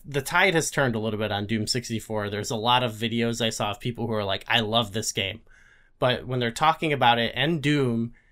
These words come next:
in the videos, they're like, "Yeah, it, th-, like, these games, like, r-, really hold up." And I get, I get that saying, but as you said before, it's like, well, not only do, does Doom hold up, but it, like,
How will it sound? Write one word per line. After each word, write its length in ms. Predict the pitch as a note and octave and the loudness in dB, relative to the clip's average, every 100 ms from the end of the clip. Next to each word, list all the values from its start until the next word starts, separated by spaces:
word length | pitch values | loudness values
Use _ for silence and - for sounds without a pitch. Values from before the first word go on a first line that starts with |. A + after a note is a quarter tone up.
| _ | _
in 140 | C3+ | -2
the 60 | D3 | 0
videos, 480 | C#3+ C3 A2 G#2+ - | 2 2 0 -2 -4
they're 160 | A#2+ A2+ | -2 0
like, 240 | G2 - | -2 -4
"Yeah, 360 | - B2 G3+ E3 | -6 2 6 6
it, 340 | A#2 C#3 B2+ | 4 2 0
th-, 120 | C3 D#3 | -2 0
like, 180 | D#3 - | -2 0
these 180 | F#3 D3 | 0 4
games, 340 | E3+ E3+ - | 4 2 0
like, 180 | A2+ - - | -2 -4 -8
r-, 140 | A#2 - | -10 -6
really 320 | B2 C3+ D#3 | 0 2 2
hold 300 | D#3 E3 D#3+ | 2 2 4
up." 260 | E3+ C3+ - | 4 4 0
And 100 | C#3 | 2
I 80 | E3 | 4
get, 240 | E3 A3 - | 4 2 2
I 140 | C#3+ | 0
get 280 | C3 C#3 - | 2 2 4
that 220 | D#3 - | 2 2
saying, 540 | - A#2 A#2+ D#3 F#3 C3+ | -2 0 0 -2 -4 0
but 300 | B2 - - _ _ _ - | 0 0 -8 _ _ _ -2
as 300 | D3 D3 B2+ | 0 0 0
you 160 | D3+ | -2
said 240 | D#3 F3+ C#3+ | 0 -2 0
before, 440 | B2+ - A#2 D3 | -2 -2 0 0
it's 220 | B2+ B2 | -2 -2
like, 300 | B2+ A2+ A2 - _ _ _ _ | 0 -2 -2 -12 _ _ _ _
well, 140 | - D#3+ | 0 4
not 240 | E3+ A3 | 6 6
only 260 | A3 G#3 F3+ | 6 4 4
do, 220 | C#3 C#3+ | 2 2
does 420 | B2 C3 D3+ C3 | 0 -2 0 0
Doom 400 | A2+ B2+ C#3 E3 | -2 0 2 0
hold 340 | C#3 D#3 D3 A#2 | 0 2 2 4
up, 220 | C#3+ - | 2 2
but 200 | A#2+ C#3 | 0 0
it, 100 | C#3+ | 2
like, 400 | C#3 C3 A#2+ - | 2 0 0 -10